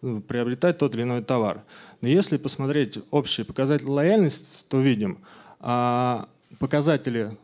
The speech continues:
а, Socialmatic, а, в планах показателя отказов и по времени посещ-, посещения на сайте в разы выше, чем это было по другим каналам. Вот. Также здесь представлена диаграмма по количеству продаж.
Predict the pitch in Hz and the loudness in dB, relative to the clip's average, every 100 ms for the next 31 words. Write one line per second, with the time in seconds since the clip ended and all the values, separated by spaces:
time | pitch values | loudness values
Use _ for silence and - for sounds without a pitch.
0 | - 123 123 - 143 143 147 214 220 131 | -10 -6 -4 0 0 2 2 4 2 -2
1 | - 135 135 131 120 - - 143 131 107 | -4 -4 0 0 -2 -4 -2 0 0 -2
2 | 110 139 151 131 135 175 208 143 - 135 | -2 0 0 0 0 2 2 2 -2 -4
3 | 139 117 131 127 120 131 143 117 117 117 | -2 -2 -2 -2 0 0 0 -2 -6 -8
4 | - 135 110 - 123 - 127 135 117 113 | -8 -6 -6 -6 -8 -6 -6 -2 -2 -2
5 | 117 - 196 190 110 - - - - 123 | -2 2 2 2 -4 -6 -20 -20 -6 -4
6 | 120 180 123 139 202 117 - 143 156 123 | 0 2 2 0 0 -2 -2 -2 -2 -4
7 | 131 110 131 151 131 120 107 101 _ 123 | -6 -4 0 2 2 0 -4 -8 _ -4
8 | 135 139 139 135 123 113 123 139 127 127 | 0 2 0 0 -2 -2 -4 -2 -2 -4
9 | 123 107 92 - - _ _ _ _ _ | -2 -2 -4 -10 -20 _ _ _ _ _
10 | _ - 131 120 107 - - - - 165 | _ -2 0 2 -2 -4 -20 -12 -2 0
11 | 175 139 117 110 143 139 - 131 - 147 | 2 2 0 0 0 0 -4 -6 -2 0
12 | 127 120 127 131 175 214 143 110 143 160 | 0 -2 -2 0 2 4 2 0 -2 0
13 | 160 135 - 123 139 147 - 127 131 127 | 0 -2 -6 -4 -2 -4 -6 -4 -2 0
14 | 110 - - | -2 -4 -12